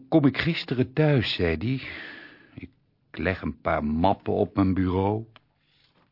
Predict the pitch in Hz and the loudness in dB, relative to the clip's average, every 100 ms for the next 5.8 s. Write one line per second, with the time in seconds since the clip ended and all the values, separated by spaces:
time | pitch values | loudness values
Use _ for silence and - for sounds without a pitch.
0 | _ _ _ _ _ _ _ _ _ _ | _ _ _ _ _ _ _ _ _ _
1 | _ _ _ _ 113 120 120 - 143 160 | _ _ _ _ 4 6 4 2 0 2
2 | 185 - - - _ _ _ - _ _ | 2 -4 -20 -20 _ _ _ -20 _ _
3 | _ _ 98 104 131 135 - 117 113 104 | _ _ 2 4 4 2 0 0 2 0
4 | 85 104 107 - - 78 _ - - 135 | 4 4 4 -2 -8 -10 _ -8 0 0
5 | 110 - - - - - 143 76 | 0 -4 -8 -10 -6 -4 -2 -4